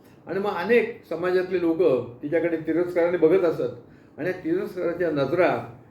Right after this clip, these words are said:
या महिलांना असह्य होतात. म्हणजे आपल्या समाजाने या दुरुस्ती करण्यासारखं शिकायला पाहिजे, पण ते होत नाही. आणि तिने सगळी व्रतवैकल्य केलेली होती,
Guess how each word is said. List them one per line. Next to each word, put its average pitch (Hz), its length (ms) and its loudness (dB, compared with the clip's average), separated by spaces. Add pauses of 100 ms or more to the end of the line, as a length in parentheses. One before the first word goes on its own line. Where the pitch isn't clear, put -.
(100)
या 160 120 0
महिलांना 160 480 -2
असह्य 202 400 0
होतात. 123 280 -2 (720)
म्हणजे 151 180 -2
आपल्या 156 520 0 (100)
समाजाने 160 440 -4
या 180 100 -2
दुरुस्ती 156 480 -6
करण्यासारखं 156 960 -2 (120)
शिकायला 185 340 0
पाहिजे, 151 320 0 (500)
पण 196 80 -4
ते 220 120 6
होत 185 360 4
नाही. 104 200 -10 (540)
आणि 214 200 -2 (1200)
तिने 233 300 2
सगळी 226 380 2
व्रतवैकल्य 214 760 4
केलेली 151 380 0
होती, 120 300 -6